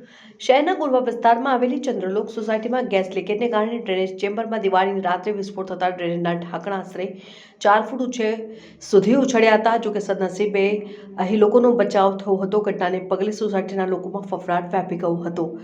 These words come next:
સમગ્ર મામલે ફાયર બ્રિગેડની ટીમે અને ગેસ વિભાગના અધિકારીઓ, કર્મચારીઓ ઘટના સ્થળે દોડી આવી કાર્યવાહી હાથ ધરી હતી.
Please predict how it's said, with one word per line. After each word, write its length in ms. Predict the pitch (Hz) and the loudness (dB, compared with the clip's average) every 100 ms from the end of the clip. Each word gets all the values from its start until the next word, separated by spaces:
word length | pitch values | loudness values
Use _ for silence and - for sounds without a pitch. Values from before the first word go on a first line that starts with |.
| - - - - | -16 -20 -6 -2
સમગ્ર 320 | 185 180 180 | -2 0 0
મામલે 360 | 190 220 202 208 - - - | 2 2 2 0 -4 -16 -2
ફાયર 200 | 240 294 | 2 2
બ્રિગેડની 480 | 302 285 262 262 254 | 0 -2 -2 0 -2
ટીમે 440 | 247 233 262 285 - | -2 -2 -4 -4 -6
અને 260 | 175 202 | -4 -2
ગેસ 300 | 233 220 214 | 0 -2 -2
વિભાગના 340 | 214 208 208 208 | -4 -4 -2 -4
અધિકારીઓ, 460 | 196 - 196 220 | -4 -2 0 0
કર્મચારીઓ 600 | 240 214 180 190 185 196 | -2 -4 -4 -2 0 0
ઘટના 300 | 208 196 185 | -2 -4 -6
સ્થળે 280 | 175 185 208 | -8 -6 -4
દોડી 220 | 214 202 | -2 0
આવી 180 | 190 214 | 0 -2
કાર્યવાહી 380 | 214 185 160 156 | -4 -4 -4 -10
હાથ 340 | - 170 - | -12 -14 -10
ધરી 140 | 165 170 | -10 -10
હતી. 400 | 175 - - | -12 -14 -20